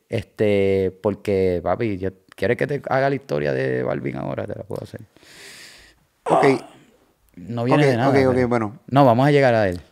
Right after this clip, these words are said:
Speaker 2: Cuando lleguemos a los versos y a, a, a la... a la, a la parte de Balvin, ahí arrancamos, porque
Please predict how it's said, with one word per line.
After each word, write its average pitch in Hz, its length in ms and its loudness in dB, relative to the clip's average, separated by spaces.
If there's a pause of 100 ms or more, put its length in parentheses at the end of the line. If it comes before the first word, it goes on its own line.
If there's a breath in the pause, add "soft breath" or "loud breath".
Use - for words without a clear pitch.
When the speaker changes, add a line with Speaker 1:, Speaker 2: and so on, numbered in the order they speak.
(100)
Speaker 2:
Cuando 139 240 0
lleguemos 143 420 2
a 175 40 6
los 170 280 4
versos 156 500 2
y 151 80 2
a, 139 200 8
a, - 180 6 (200)
a - 40 6
la... 127 140 8
a 127 200 6
la, 117 800 6 (600 soft breath)
a 123 80 6
la 127 120 8
parte 139 240 6
de 156 100 10
Balvin, 147 360 4
ahí 117 140 4
arrancamos, 139 720 2
porque 123 580 -2